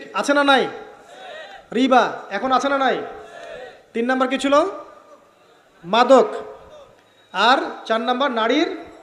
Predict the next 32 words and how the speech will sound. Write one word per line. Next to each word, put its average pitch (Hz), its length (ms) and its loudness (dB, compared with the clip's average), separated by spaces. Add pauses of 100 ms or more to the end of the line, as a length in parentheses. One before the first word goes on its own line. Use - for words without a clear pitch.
(300)
অবমাননা। 220 640 0
মাদক 240 300 0
তো 285 80 2
বুঝলেন, 254 380 4 (680)
এটা 220 120 -6
তো 247 60 0
আমার 247 240 4
চেয়ে 262 180 2
আপনারা 269 280 0
ভালো 247 220 4
বুঝেন, 214 280 0
মাদক 214 260 -4
সব 226 200 -4
জায়গায় 220 280 2
আছে। - 200 -6 (1300)
আরেকটা 247 320 0
কথা 269 180 6
বলি, 240 180 4
দেখুন, 226 460 4 (640)
মাদক 196 260 2
নিয়ে 233 140 2
একটা 233 200 2
কথা 226 200 0
বলি, 175 160 -2
শুনুন। 165 240 -8 (1900)
আপনাদের 269 400 0
কি 302 160 2
কখনো 277 340 4
গায়ে 233 280 4
কখনো 254 280 -2
ফোড়া 226 340 0
হয়েছে? 226 400 0